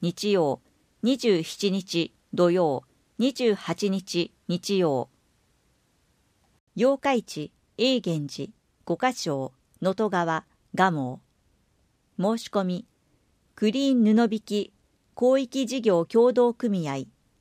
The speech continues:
電話、零七四八二三の零一零七。愛東、古東。申し込み、クリーンライフ、古東有限責任事業組合。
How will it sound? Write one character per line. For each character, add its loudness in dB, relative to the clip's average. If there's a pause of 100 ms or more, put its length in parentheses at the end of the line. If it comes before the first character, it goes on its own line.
(200)
電 0
話、 -4 (400)
零 4
七 0
四 -2
八 -8 (280)
二 0
三 -2
の -4 (320)
零 4
一 -4
零 2
七。 -4 (840)
愛 2
東、 -2 (120)
古 -4
東。 -2 (400)
申 2
し -12
込 0
み、 -4 (340)
ク 0
リ 2
ー 2
ン 0
ラ 2
イ -2
フ、 -6 (120)
古 0
東 4
有 -2
限 0
責 -4
任 2
事 -4
業 6
組 0
合。 -4